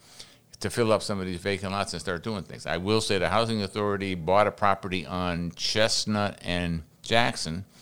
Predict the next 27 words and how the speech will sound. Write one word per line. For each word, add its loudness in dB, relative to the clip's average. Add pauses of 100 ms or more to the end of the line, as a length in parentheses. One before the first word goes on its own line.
(520)
which -2
is -4
a -8
big 0
vacant 2
lot 0
that -2
was 0
a 0 (300)
building 4
that 0
burned 4
down 4
thirty 4
years 6
ago. -2 (640)
They 8
are, 8 (380)
my 4
understanding 6
is 2
they 4
are 4
now 4
working 0
with, -2
uh, 0